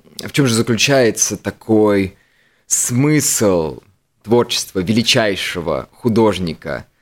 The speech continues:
эпохи позднего Средневековья. Может быть, вам уже пришла в голову идея, кто бы это мог быть. Я имею в виду Босха.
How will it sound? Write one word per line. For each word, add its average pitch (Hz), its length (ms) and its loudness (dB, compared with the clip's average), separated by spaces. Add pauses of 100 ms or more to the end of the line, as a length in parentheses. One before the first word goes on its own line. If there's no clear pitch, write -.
(420)
эпохи 117 380 -2
позднего 98 420 0
Средневековья. 135 1000 0
Может 107 340 0
быть, 92 180 -6
вам 92 160 0
уже 90 160 -4
пришла 90 380 -2
в 90 60 -2
голову 85 520 2
идея, 90 240 2
кто - 160 -4
бы 85 100 0
это 90 140 -2
мог 107 200 0
быть. 214 360 -2 (320)
Я 135 220 2
имею 143 260 0
в - 20 -6
виду 110 260 0
Босха. 101 560 -2